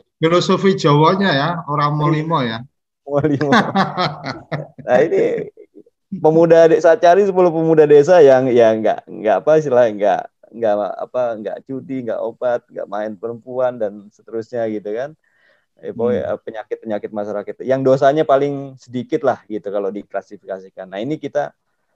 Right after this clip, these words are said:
Speaker 2: kira-kira kita bisa me-, starting dari situ sebenarnya.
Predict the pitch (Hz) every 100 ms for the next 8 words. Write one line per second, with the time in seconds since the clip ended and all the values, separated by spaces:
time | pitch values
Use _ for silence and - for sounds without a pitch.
0 | _ _ 120 117 117 120 127 143 _ _
1 | _ - - 143 131 110 110 87 107 104
2 | 95 - 92 87 123 101 92 - 92 87
3 | 80 85 82 82 78 76